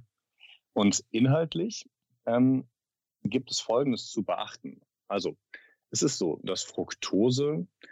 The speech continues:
ähm, natürlich bei Menschen wie bei Ihnen vollkommen, vollkommen klar, wenn Sie eine Fructoseintoleranz haben, gibt es eine medizinische Indikation dafür, Fructose zunächst mal, es gibt, Sie kennen das ja dann sicherlich sehr genau, es gibt ja so drei Schritte, die vorgeschrieben sind oder angedacht sind,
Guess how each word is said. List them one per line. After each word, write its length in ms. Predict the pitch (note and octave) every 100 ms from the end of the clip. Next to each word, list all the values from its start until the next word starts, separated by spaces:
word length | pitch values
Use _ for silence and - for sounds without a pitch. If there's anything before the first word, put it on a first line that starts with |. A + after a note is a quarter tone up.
| _ _ _ -
ähm, 180 | G#2 G#2+
natürlich 400 | G2+ - F#3 F3+
bei 60 | G#2+
Menschen 340 | A2 A2 G#2
wie 80 | F#2
bei 120 | E2+
Ihnen 260 | A#2+ D3+ C3
vollkommen, 640 | - A#2 - G#2+ G2 F#2
vollkommen 380 | - F#2 - D#2
klar, 260 | - C3+
wenn 100 | A#2+
Sie 80 | F#2
eine 100 | F2+
Fructoseintoleranz 1080 | - - - C#3 B2+ A#2+ - G#2 G2 G2 G2
haben, 320 | G2 F#2+ F#2
gibt 240 | F#2 - -
es 160 | G2
eine 80 | F2+
medizinische 640 | F2 D#2+ - C3 B2 -
Indikation 800 | G#2+ G2 F2+ - - - A2 C3+
dafür, 340 | A2+ - G#2+ G#2
Fructose 800 | - A2 - - B2 G#2 F#2+ F2 _ _ _ -
zunächst 720 | - G2+ F#2 F#2+ C3 C#3 -
mal, 160 | C3 A#2+
es 80 |
gibt, 180 | - G2
Sie 100 | -
kennen 200 | - A2
das 140 | A2+ -
ja 80 |
dann 260 | G2+ G2 F#2+
sicherlich 320 | - - F2+
sehr 140 | - F2
genau, 340 | F2 F#2+ A2+
es 100 | G#2+
gibt 140 | A2+ G#2
ja 120 | F2+
so 100 | F2
drei 280 | E2 F2+ F#2
Schritte, 440 | - - B2+ A#2
die 120 | F#2+
vorgeschrieben 680 | F#2 - A#2 G2 - G#2 F#2+
sind 300 | F2+ F#2+ F#2+
oder 380 | - E2 D#2 F2
angedacht 520 | B2+ B2 F#2 G2 -
sind, 280 | - F2+ F2